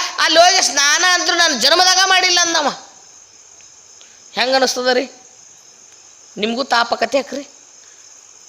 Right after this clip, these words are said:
ಹೌದಿಲ್ಲ? ಈಗ ದೊಡ್ಡ ದೊಡ್ಡ ಕ್ಷೇತ್ರದೊಳಗೆ ಇರ್ತಾರೆ, ಶ್ರೀಶೈಲ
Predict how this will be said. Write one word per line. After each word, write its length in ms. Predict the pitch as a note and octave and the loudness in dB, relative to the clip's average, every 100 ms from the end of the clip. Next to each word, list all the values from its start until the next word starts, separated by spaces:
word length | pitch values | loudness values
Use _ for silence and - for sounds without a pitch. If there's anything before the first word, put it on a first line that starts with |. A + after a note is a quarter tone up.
| - - | -18 -4
ಹೌದಿಲ್ಲ? 400 | A3 B3+ B3 F#3+ - - - - - - - | 0 0 0 -4 -10 -20 -20 -20 -20 -10 -4
ಈಗ 160 | G#3+ | -4
ದೊಡ್ಡ 220 | G3 A3+ B3 | 0 0 2
ದೊಡ್ಡ 140 | C4 | -2
ಕ್ಷೇತ್ರದೊಳಗೆ 680 | B3+ C4 B3+ B3+ B3 B3 A#3 | 0 0 0 0 0 0 0
ಇರ್ತಾರೆ, 320 | G#3 F#3+ E3+ | -4 -2 -4
ಶ್ರೀಶೈಲ 520 | - A3+ G#3 A3+ G#3+ | -4 -4 0 0 0